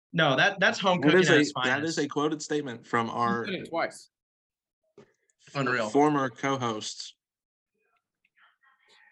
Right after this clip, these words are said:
Speaker 1: That's unreal.
Speaker 3: Yeah.
Speaker 2: All right, next game.
Speaker 3: Uh, wow, this is, I don't know what I'm gonna take here. Uh, Jacksonville going to Detroit.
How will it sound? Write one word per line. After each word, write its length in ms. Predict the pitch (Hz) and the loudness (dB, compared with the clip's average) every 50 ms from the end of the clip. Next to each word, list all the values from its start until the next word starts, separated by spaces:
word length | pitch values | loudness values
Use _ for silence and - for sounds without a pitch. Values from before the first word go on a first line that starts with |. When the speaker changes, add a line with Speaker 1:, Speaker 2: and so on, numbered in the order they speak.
| _ _ - 139 | _ _ -6 -4
Speaker 1:
That's 200 | 135 135 135 131 | -4 -4 -4 -4
unreal. 400 | 120 117 117 113 110 107 104 101 - _ _ _ _ _ _ _ _ _ _ _ _ - | -6 -4 -4 -4 -4 -4 -6 -10 -14 _ _ _ _ _ _ _ _ _ _ _ _ -10
Speaker 3:
Yeah. 200 | 107 104 101 - - _ _ _ _ _ _ _ _ _ _ _ _ _ _ _ _ _ _ _ _ _ _ _ - | -8 -8 -8 -10 -14 _ _ _ _ _ _ _ _ _ _ _ _ _ _ _ _ _ _ _ _ _ _ _ -12
Speaker 2:
All 60 | 135 | -10
right, 140 | 127 110 107 | -10 -8 -8
next 160 | 127 143 - | -8 -8 -8
game. 160 | 110 98 - - - _ _ _ _ _ _ _ _ _ _ _ _ _ _ _ _ _ _ - | -8 -10 -10 -14 -20 _ _ _ _ _ _ _ _ _ _ _ _ _ _ _ _ _ _ -6
Speaker 3:
Uh, 380 | 117 123 123 120 117 113 104 - - - _ _ _ _ _ _ _ | -4 -2 -2 -2 -2 -4 -6 -8 -12 -18 _ _ _ _ _ _ _
wow, 280 | - 107 127 170 - | -4 -2 0 0 0
this 240 | 208 117 127 127 - | -2 -4 -6 -6 -8
is, 340 | 139 123 113 - - - _ _ _ _ _ _ _ _ _ _ _ _ _ _ _ _ _ _ _ _ _ _ | -12 -12 -14 -16 -20 -20 _ _ _ _ _ _ _ _ _ _ _ _ _ _ _ _ _ _ _ _ _ _
I 120 | - 127 160 | -4 -4 -2
don't 80 | 156 | -2
know 100 | 139 123 | -2 -2
what 140 | 123 139 151 | -2 -2 -2
I'm 80 | 143 123 | -2 -2
gonna 100 | 117 110 | -4 -4
take 180 | 123 120 113 - | -4 -6 -6 -6
here. 200 | 120 110 - - - _ _ _ | -6 -8 -8 -10 -18 _ _ _
Uh, 180 | - 123 131 131 | -4 -2 -2 -2
Jacksonville 540 | 127 - 143 147 160 151 - 160 160 160 156 | -2 -2 -2 -2 -2 -2 -4 -6 -6 -4 -4
going 240 | 147 151 160 160 147 | -4 -4 -4 -4 -6
to 100 | 151 151 | -8 -8
Detroit. 600 | 143 139 139 - - - 156 147 139 131 117 - | -8 -8 -10 -12 -8 -6 -4 -2 0 -2 -2 -4